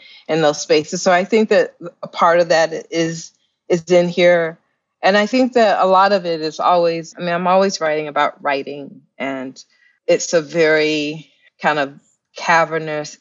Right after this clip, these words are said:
ca-, cavernous endeavor for me, in the sense of, of just really being interested in not just kind of producing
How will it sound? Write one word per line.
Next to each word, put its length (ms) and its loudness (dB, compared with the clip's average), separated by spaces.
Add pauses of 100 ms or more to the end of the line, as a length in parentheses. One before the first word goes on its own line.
ca-, 180 -14 (120)
cavernous 840 -2 (300)
endeavor 800 0
for 260 -4
me, 280 -2
in 120 -2
the 120 -4
sense 420 -2
of, 460 -4
of 520 -2 (1300)
just 260 0
really 280 2
being 360 -2
interested 540 -2
in 200 2
not 300 -2
just 240 0
kind 160 -4
of 140 -10
producing 960 -4